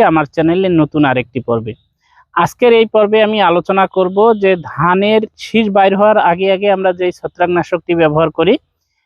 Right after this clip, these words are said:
এই ছত্রাকনাশকটি এমিস্টার টপ দেওয়া ভালো নাকি নাটিভো দেওয়া ভালো, অর্থাৎ এমিস্টার টপের গ্রুপের এই ছত্রাকনাশকটি দেওয়া ভালো হবে নাকি নাটিভো গ্রুপের যে ছত্রাকনাশকগুলো পাওয়া যায় এইগুলো দেওয়া ভালো হবে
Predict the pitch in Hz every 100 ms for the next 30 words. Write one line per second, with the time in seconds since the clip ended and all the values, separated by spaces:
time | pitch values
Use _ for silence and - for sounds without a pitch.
0 | _ - 214 226 214 196 220 214 202 185
1 | 202 - 214 226 175 170 175 - 202 196
2 | 208 202 190 202 196 180 240 214 170 160
3 | 185 175 165 156 156 139 160 151 139 123
4 | 113 110 _ _ _ _ _ - 165 220
5 | 214 _ 185 185 202 - 226 220 226 220
6 | 220 208 220 208 220 196 196 - 208 -
7 | 220 214 202 220 - 226 220 220 196 220
8 | 233 233 277 233 175 170 - 185 180 170
9 | 185 180 208 190 185 180 180 170 170 -
10 | 160 - 165 170 156 160 165 165 160 165
11 | 170 220 165 156 156 156 151 147 135 127
12 | 113 110